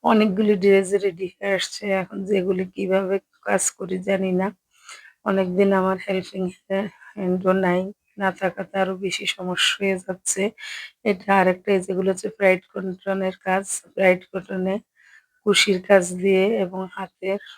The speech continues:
উম, সুই সুতার কাজ দিয়ে করা। এগুলি হচ্ছে টু পিস। এখানেও আমার এই যে আরেকটি ওড়নার কাজ শেষ হয়ে আসছে। এগুলিও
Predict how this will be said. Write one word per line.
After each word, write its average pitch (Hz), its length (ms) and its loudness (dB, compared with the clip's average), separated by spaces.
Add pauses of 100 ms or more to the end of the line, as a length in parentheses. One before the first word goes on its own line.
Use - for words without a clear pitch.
(140)
উম, 190 360 -4
সুই 190 320 -4
সুতার 180 360 -6
কাজ 196 180 -2 (100)
দিয়ে 185 220 2
করা। 190 280 -4 (600)
এগুলি 190 280 -2
হচ্ছে 196 300 0
টু 190 260 -8
পিস। 202 340 -2 (760)
এখানেও 196 440 0
আমার 196 300 2
এই 196 140 2
যে 185 160 -10
আরেকটি 185 500 -4
ওড়নার 185 460 -2
কাজ 196 220 -4
শেষ 185 340 -4
হয়ে 185 220 -2
আসছে। 190 380 -2 (680)
এগুলিও 196 500 4